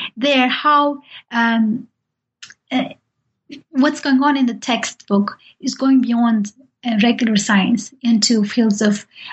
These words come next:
uh, metaphysics and theology, and to say, uh, you know, to invite us to rethink some of the ways in which we talk about things in science. Uh, we have incredible use for science.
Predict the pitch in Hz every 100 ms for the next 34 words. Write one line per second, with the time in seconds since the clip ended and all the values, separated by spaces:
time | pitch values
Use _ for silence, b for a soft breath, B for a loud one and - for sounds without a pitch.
0 | B 202 190 185 240 220 - 202 262 254
1 | 208 - - 196 202 247 254 220 202 -
2 | - 254 240 254 269 254 247 B B B
3 | B 208 214 208 247 - _ _ _ _
4 | _ _ _ _ _ _ - 415 381 -
5 | 349 339 339 339 349 277 269 269 285 294
6 | - 285 240 233 - 277 285 254 254 254
7 | 247 _ b b 240 262 262 262 - 320
8 | 320 233 214 - 214 202 202 202 202 160
9 | - - - B B B 262 214 208 -
10 | - 285 262 - 247 247 - _ - 240
11 | 208 247 240 233 240 208 240 240 - -
12 | 208 226 208 240 370 -